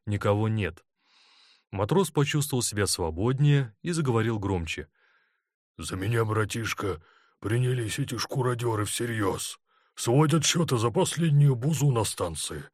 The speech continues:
Если б братва была дружнее, то мы смогли бы во время погрома устроить серожупанникам хороший прием.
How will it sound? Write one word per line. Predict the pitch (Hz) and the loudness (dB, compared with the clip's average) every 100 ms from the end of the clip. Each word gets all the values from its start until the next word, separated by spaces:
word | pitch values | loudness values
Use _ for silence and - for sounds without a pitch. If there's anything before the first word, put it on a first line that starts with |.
| _ _ _ _ _ | _ _ _ _ _
Если | 78 90 185 - 143 | -2 2 2 4 2
б | 117 | 6
братва | 135 135 139 131 | 4 6 4 4
была | 120 120 120 | 4 2 2
дружнее, | 120 104 104 135 123 98 80 - - - | 0 0 -2 -2 0 -2 -6 -16 -16 -2
то | 98 | 0
мы | 98 151 | 2 0
смогли | - 135 139 120 139 | 2 0 2 2 2
бы | 143 131 139 110 | 2 2 0 2
во | 123 113 | 4 4
время | 127 131 123 | 4 2 2
погрома | 120 110 127 131 127 | 0 2 4 4 2
устроить | 135 - - 147 143 147 127 113 - - - | 0 -4 0 2 4 4 2 -2 -6 -18 -20
серожупанникам | - - 135 131 110 - 156 131 123 120 127 | -8 0 2 4 4 4 4 4 0 0 0
хороший | 101 131 131 107 117 | 2 0 0 0 -2
прием. | 85 110 107 95 78 | -2 0 0 -2 -6